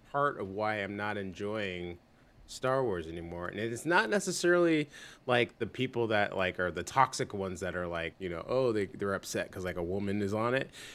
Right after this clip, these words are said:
I mean, it's literally, like, the hyper fandom where, like, I'm watching episode four of Ahsoka and, uh, some guy walks across the screen, and then for the next, like, week,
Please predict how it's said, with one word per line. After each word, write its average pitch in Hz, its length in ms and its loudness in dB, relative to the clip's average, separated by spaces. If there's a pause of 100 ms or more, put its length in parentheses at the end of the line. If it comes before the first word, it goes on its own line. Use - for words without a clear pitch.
(160)
I 165 60 8
mean, 160 160 8
it's 151 140 4
literally, 160 460 10
like, 139 220 6
the 110 80 4
hyper 127 640 4 (120)
fandom 107 640 2 (560)
where, 107 720 4 (1000)
like, 107 280 2
I'm 110 200 2
watching 123 520 2
episode 104 800 0
four 107 800 0
of 90 100 -4
Ahsoka 90 840 -2
and, 87 340 -4 (640)
uh, 90 340 0 (180)
some 107 400 0
guy 101 260 8
walks 98 360 2
across 107 320 0
the 98 100 -6
screen, 98 560 0
and 92 160 -2
then 95 140 0
for 101 180 -2
the 95 100 0
next, 101 400 0
like, 90 320 0
week, 104 480 4